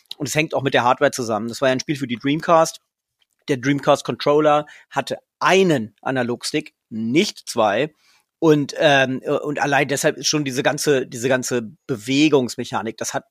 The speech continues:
einfach, das war total frustrierend. Du hast irgendwie den, den, äh, äh, ähm, die, die, die, die Hauptfigur hast du bewegt wie so ein,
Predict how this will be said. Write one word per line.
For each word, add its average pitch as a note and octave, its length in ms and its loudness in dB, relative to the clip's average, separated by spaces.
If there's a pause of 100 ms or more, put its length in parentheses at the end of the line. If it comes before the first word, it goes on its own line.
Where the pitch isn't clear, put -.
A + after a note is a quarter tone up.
(160)
einfach, - 300 -4
das - 200 -8
war C#3 100 2
total D3 360 0
frustrierend. D#3 600 2 (300)
Du B2+ 120 -6
hast C#3 240 -2
irgendwie C3+ 580 0
den, B2+ 260 -2
den, C3 240 -4
äh, B2+ 340 0
äh, A#2 760 -2
ähm, G2 460 -12 (260)
die, C3+ 140 -10
die, B2+ 160 -12
die, C3 220 -6
die C3 120 -2
Hauptfigur C#3+ 480 2
hast D3 160 2
du D3 40 -4
bewegt C3 520 -2
wie C3+ 100 -6
so B2+ 140 0
ein, B2 140 -2